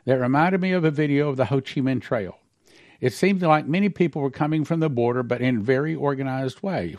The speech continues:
Well, that we've seen that come to pass. They moved north hundreds of miles from California to Texas with lights bright enough to be seen from space.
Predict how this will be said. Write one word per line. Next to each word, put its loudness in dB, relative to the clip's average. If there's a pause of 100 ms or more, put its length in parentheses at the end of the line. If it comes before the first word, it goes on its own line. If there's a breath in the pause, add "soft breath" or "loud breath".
Well, 4
that -2
we've 0
seen 0
that 0
come 2
to -4
pass. -2 (800 soft breath)
They 6
moved 8
north 6
hundreds 2
of 2
miles 2
from -4
California 0
to -2
Texas -4
with -10
lights -6
bright 6
enough 0
to -6
be 0
seen -2
from -8
space. -10